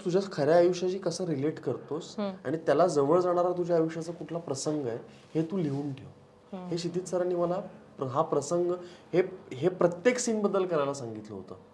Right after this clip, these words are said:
Speaker 1: म्हणजे माझ्याकडे रेफरन्स असेल त्या इमोशन्सचा. ते इतकी वर्क झाली माझ्यासाठी एक्सरसाइज की मी प्रत्येक सीन, हा सीन असा आहे, ह्याच्या पॅरलली माझ्या आयुष्यात कुठलाच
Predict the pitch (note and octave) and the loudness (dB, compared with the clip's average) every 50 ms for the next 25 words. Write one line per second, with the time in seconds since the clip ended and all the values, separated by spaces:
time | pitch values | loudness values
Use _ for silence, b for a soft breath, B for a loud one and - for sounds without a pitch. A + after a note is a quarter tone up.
0 | B B B B B B - C3+ D3 D3+ F#3+ F#3 F3 D3+ D#3+ F3+ G3 A3 G#3+ F#3 | B B B B B B -2 0 4 4 4 6 6 4 6 6 8 8 10 10
1 | D#3 D3 - - F3 G3 G3 F#3+ E3 C#3+ - - A#2 G#2+ G#2+ G#2+ - - - - | 10 8 8 6 6 6 6 4 0 0 0 -2 -6 -6 -8 -12 -16 -20 -20 -20
2 | - - D#3+ D3+ C#3 C3+ C#3 D3 D3 D3 C#3+ C3 B2+ A#2+ - - - G2 F#2+ F#2+ | -4 2 2 4 4 4 2 0 -2 -2 -4 -6 -6 -6 -8 -12 -12 -14 -14 -14
3 | - - b b b b b b b b _ _ - F3+ E3 D#3+ D#3+ - - G#3+ | -18 -20 b b b b b b b b _ _ -2 0 0 0 -2 -2 0 2
4 | A#3 G#3+ G3 G3 G3+ G3 G3 F#3+ F#3 F#3 F3 E3+ D#3+ D#3+ D#3+ E3 E3 E3 D#3+ - | 4 8 10 10 10 8 4 6 6 4 4 4 2 2 2 0 0 0 -2 -2
5 | - D#3+ E3 E3+ E3+ E3+ - F#3 F3+ G3 G3 - F3 E3+ E3+ - - G#3 G#3 G#3 | -2 -4 -2 -2 -2 -4 -4 -6 -6 -6 -2 0 0 0 0 2 2 2 2 2
6 | - - F3+ E3+ D#3 C#3 C3+ C#3+ E3 F3 F3 F#3+ F#3 F3 D3+ - - C3 A2 G#2 | -2 -2 -2 -2 -2 0 2 2 2 4 4 2 2 2 2 2 0 -2 -4 -4
7 | - B B B B B B B B B B B - - - - C#3 D3 D3 G#3+ | -6 B B B B B B B B B B B -20 -20 -6 0 0 6 10 12
8 | A3+ A3 A3 A3 G3+ G3+ G#3 G#3+ G#3 G#3 G#3+ A3 G3+ G3 F#3+ G3+ G3 G3 G3 G#3 | 10 12 12 10 10 12 12 10 8 8 8 8 8 8 8 10 8 8 6 4
9 | G#3 G#3 - F#3 E3 F#3+ G#3 G#3 G#3 G#3 | 0 0 -2 -2 6 8 8 8 8 4